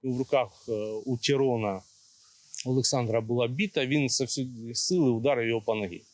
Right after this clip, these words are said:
в коліно, цього хлопця. Ми стояли всі в строю, всі сказали, ну, всі почали говорити, "Зачем?". Я, я сказав єдине, що, е,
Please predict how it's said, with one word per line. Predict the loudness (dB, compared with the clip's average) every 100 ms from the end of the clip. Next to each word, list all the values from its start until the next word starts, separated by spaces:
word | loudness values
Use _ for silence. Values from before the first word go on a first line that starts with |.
| -4
в |
коліно, | -2 0 -2 -8 -20 _ _ _ _ -20 -2
цього | 0 0
хлопця. | -2 -10 -8 -12 -12 _ _ -20 -20 _ _ _ _
Ми | 2
стояли | 4 2 2 2
всі | 2 0
в | -2
строю, | 0 0 2 0
всі | 0 0 2 2
сказали, | 0 0 0 2 0
ну, | 0
всі | 0 0 0
почали | 0 0
говорити, | 0 0 0
"Зачем?". | 0 0 0
Я, | 0 0
я | 0 -2
сказав | 0 2 2 0
єдине, | 0 -2 -2 -2
що, | 0
е, | 0 -2